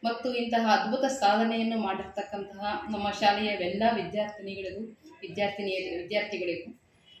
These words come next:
ನನ್ನ ತುಂಬು ಹೃದಯದ ಹೃತ್ಪೂರ್ವಕವಾದ ಅಭಿನಂದನೆಗಳು. ಅದೇ ರೀತಿ ಶ್ರೀ ವಾಸವಿ ವಿದ್ಯಾನಿಕೇತನ್ ಶಾಲೆಯು ಅತ್ಯುತ್ತಮವಾದಂತಹ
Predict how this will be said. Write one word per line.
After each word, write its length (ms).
ನನ್ನ 140
ತುಂಬು 220
ಹೃದಯದ 440
ಹೃತ್ಪೂರ್ವಕವಾದ 760
ಅಭಿನಂದನೆಗಳು. 800
ಅದೇ 220
ರೀತಿ 320
ಶ್ರೀ 160
ವಾಸವಿ 360
ವಿದ್ಯಾನಿಕೇತನ್ 920
ಶಾಲೆಯು 760
ಅತ್ಯುತ್ತಮವಾದಂತಹ 1080